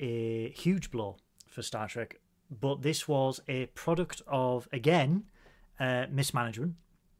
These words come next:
by the fact that it was a good show. It just did not reach, uh, the intended audience.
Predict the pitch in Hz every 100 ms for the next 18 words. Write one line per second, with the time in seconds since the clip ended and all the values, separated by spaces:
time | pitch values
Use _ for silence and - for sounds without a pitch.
0 | _ _ _ - _ - 165 123 123 120
1 | 110 - 135 - 127 151 123 117 - 160
2 | - - 120 127 165 - - - _ 127
3 | 123 127 107 139 131 131 127 120 120 -
4 | - - - _ 123 117 113 117 117 117
5 | - 120 113 113 107 110 165 - -